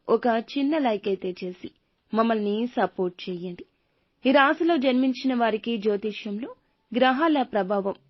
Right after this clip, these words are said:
ఈ రోజు ఇలా ఉండబోతుంది. మీరు మీ జీవితాన్ని తిరిగి నియంత్రణలోకి తీసుకోండి. పిచ్చాపాటి ఆలోచిస్తున్నారు, పక్కన పెట్టేయండి. ఇతరులు ఏమి ఆలోచిస్తున్నారో, ఏం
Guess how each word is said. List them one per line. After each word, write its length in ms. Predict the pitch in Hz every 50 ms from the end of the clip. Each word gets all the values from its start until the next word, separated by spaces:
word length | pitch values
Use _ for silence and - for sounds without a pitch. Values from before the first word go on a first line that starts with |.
| -
ఈ 140 | 214 233 240
రోజు 320 | 208 208 190 185 180 - - _ _ _ -
ఇలా 240 | 214 226 226 240 226
ఉండబోతుంది. 760 | 208 196 196 190 185 185 180 - 185 190 - - 190 190 - - - _ _ _ _ _ _ _ _ _ _ -
మీరు 220 | 233 277 294 294 285
మీ 220 | 269 262 254 240
జీవితాన్ని 600 | 196 214 233 240 247 226 - 247 226 220 214 220
తిరిగి 420 | - 226 214 202 208 196 240 370 - _ _ 208
నియంత్రణలోకి 840 | 226 247 254 262 277 269 254 254 247 233 226 214 208 196 196 220
తీసుకోండి. 540 | 202 - 196 196 - - - 196 190 190 - - _ _ _ _ _ _ _ _ _ _ -
పిచ్చాపాటి 680 | 302 294 - - 370 392 370 - 294 262 233 262 269 254
ఆలోచిస్తున్నారు, 920 | 226 214 214 214 220 214 208 - 190 190 - _ - 208 202 196 196 - _ _ _ _ _ _ -
పక్కన 320 | - 208 - - 240 226
పెట్టేయండి. 640 | 214 - 196 180 - 196 185 180 196 190 185 - - _ _ _ _ _ _ _ _ _ _ 254
ఇతరులు 480 | 277 294 - 349 359 339 320 311 311
ఏమి 400 | 302 262 269 262 262 277 294 285
ఆలోచిస్తున్నారో, 880 | 269 247 233 240 254 254 247 254 254 240 - - 247 240 233 220 220 220
ఏం 340 | 226 220 220 214 220 233